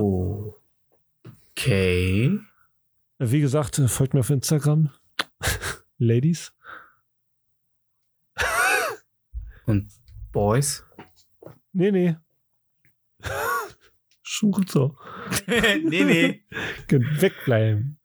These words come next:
Speaker 2: Weg.
Speaker 1: Ey, die können tagsüber in der Holzwerkstatt arbeiten, aber weiblich müssen sie sein.
Speaker 2: Ja.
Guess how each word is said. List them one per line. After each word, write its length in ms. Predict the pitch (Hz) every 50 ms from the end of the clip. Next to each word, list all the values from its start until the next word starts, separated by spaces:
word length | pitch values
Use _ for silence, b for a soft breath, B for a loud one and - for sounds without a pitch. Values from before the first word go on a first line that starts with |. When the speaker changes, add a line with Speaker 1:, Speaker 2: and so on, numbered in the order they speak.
| _ _
Speaker 2:
Weg. 420 | - 123 139 180 190 - - - - - - - - B B B B B B B B B B B B B B B B B B B B
Speaker 1:
Ey, 200 | - 123 135 143 139
die 100 | 135 135
können 240 | - 160 147 147 139
tagsüber 380 | - 156 139 135 160 151 139 135
in 60 | 131
der 80 | 131 131
Holzwerkstatt 680 | 135 135 135 - - 139 131 - - - 147 123 -
arbeiten, 360 | 143 139 123 120 120 117 - 120
aber 160 | 110 107 107
weiblich 340 | 113 113 107 - 117 104 113
müssen 300 | 113 113 110 107 107 101
sie 180 | 101 101 98 92
sein. 160 | 98 101 135
Speaker 2:
Ja. 160 | 135 135